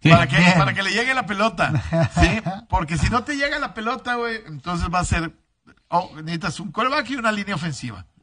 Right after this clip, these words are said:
Speaker 1: No, hombre, carnal, vete
Speaker 2: Sí.
Speaker 1: a dormir. Traes puro sueño.
Speaker 3: Empiezan a llegar tarde, ¿no? A esta, como que, a esta onda de yo me voy a hacer grande solo. Voy a decirle a la gente que yo soy de los mejores y eso me va a posicionar entre los mejores, pero como que ya se siente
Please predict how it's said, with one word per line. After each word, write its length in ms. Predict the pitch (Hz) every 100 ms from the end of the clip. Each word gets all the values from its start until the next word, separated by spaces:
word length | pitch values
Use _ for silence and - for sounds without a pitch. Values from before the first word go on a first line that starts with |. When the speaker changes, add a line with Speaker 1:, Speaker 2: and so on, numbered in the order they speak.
| _
Speaker 1:
No, 180 | 139 139
hombre, 300 | 110 131 117
carnal, 300 | 107 98 95
vete 220 | 101 110
Speaker 2:
Sí. 40 |
Speaker 1:
a 80 | 123
dormir. 400 | 120 104 107 113 -
Traes 240 | 110 208
puro 260 | - 135 135
sueño. 380 | 120 104 113 - -
Speaker 3:
Empiezan 420 | 151 139 165 185
a 60 | 214
llegar 300 | 202 165 180
tarde, 420 | 175 175 190 165
¿no? 180 | 151 180
A 120 | 180
esta, 680 | 156 - 180 180 175 147 123 110 -
como 260 | 139 131
que, 260 | - 135 127 123 120 110 - 131
a 100 | 143
esta 260 | - 175
onda 220 | 170 180
de 260 | 175 160 135 113
yo 160 | 127 143
me 80 | 165
voy 160 | 175
a 40 | 180
hacer 160 | 165
grande 300 | 160 170 170
solo. 640 | 156 156 165 175 170 165 135 _ _ _ _ _ _ _
Voy 120 | 135 175
a 60 |
decirle 280 | 170 156 175
a 20 |
la 100 | 170
gente 240 | 160 156 160
que 80 |
yo 140 | 160 151
soy 120 | 175
de 80 | 180
los 140 | 160
mejores 500 | 135 107 151 180 156
y 40 | 156
eso 540 | 151 180 165 143 120
me 160 | 123 139
va 80 | 147
a 80 | -
posicionar 540 | 175 170 135 143 151
entre 180 | 175 170
los 140 | 143
mejores, 340 | 123 143 190 185
pero 160 | 165
como 220 | 151 143
que 80 | 135
ya 100 | 147
se 140 | 147 165
siente 600 | 185 180 185 190 165